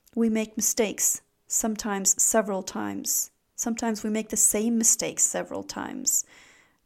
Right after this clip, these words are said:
This doesn't make us stupid. This doesn't make us bad. This doesn't make us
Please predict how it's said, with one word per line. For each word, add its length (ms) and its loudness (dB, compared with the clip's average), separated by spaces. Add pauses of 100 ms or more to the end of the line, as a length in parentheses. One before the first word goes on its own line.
This 160 2
doesn't 340 -4
make 280 -6
us 240 0
stupid. 720 0
This 200 -2
doesn't 440 -2
make 300 -6
us 320 2 (520)
bad. 440 -2 (300)
This 200 -4
doesn't 500 -2 (200)
make 320 -4
us 440 2